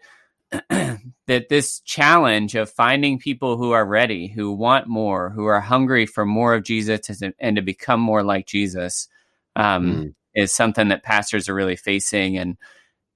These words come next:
Speaker 1: um, I think one of the challenges that, that they have as, as ministry professionals is this idea of, of making new disciples.
Speaker 2: Oh, yeah.
Speaker 1: Right. And so a lot of pastors, as they start to engage, they're just engaging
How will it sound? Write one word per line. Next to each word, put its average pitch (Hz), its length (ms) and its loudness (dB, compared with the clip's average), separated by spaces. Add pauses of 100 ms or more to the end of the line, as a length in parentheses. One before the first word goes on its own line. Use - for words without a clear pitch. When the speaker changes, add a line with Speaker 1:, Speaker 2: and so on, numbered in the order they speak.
(140)
Speaker 1:
um, 98 480 -2 (240)
I 135 100 2
think 202 300 2
one 147 200 8
of 143 120 6
the 120 120 8
challenges 113 880 2
that, 107 180 -2 (260)
that 107 180 -2
they 147 240 4
have 113 460 2
as, 101 320 0 (340)
as 104 260 0
ministry 123 520 2
professionals 117 960 -2 (400)
is 117 260 4
this 120 240 2
idea 120 460 6
of, 87 120 -2
of 120 220 0
making 101 840 0 (220)
new 107 320 2
disciples. 92 840 -4 (260)
Speaker 2:
Oh, 87 120 -4
yeah. 78 140 -2
Speaker 1:
Right. 113 180 4
And 101 220 0
so 104 260 2
a 101 60 2
lot 127 220 4
of 123 80 0
pastors, 123 520 0
as 104 160 -2
they 113 120 0
start 123 400 0
to 123 120 -4
engage, 110 520 2
they're 101 160 -2
just 139 260 -4
engaging 110 880 0